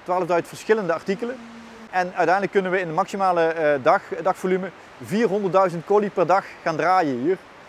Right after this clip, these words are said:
Om even een voorbeeld te geven, die acht winkels die we nu opgestart hebben, dat is vier, vierennhalfduizend colie.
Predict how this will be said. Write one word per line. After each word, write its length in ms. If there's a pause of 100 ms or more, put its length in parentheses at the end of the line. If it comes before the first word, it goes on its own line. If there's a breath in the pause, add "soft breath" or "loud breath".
(360 loud breath)
Om 80
even 120
een 60
voorbeeld 260
te 60
geven, 260
die 120
acht 200
winkels 280
die 140
we 60
nu 80
opgestart 460
hebben, 280 (300 loud breath)
dat 120
is 120
vier, 300
vierennhalfduizend 760
colie. 300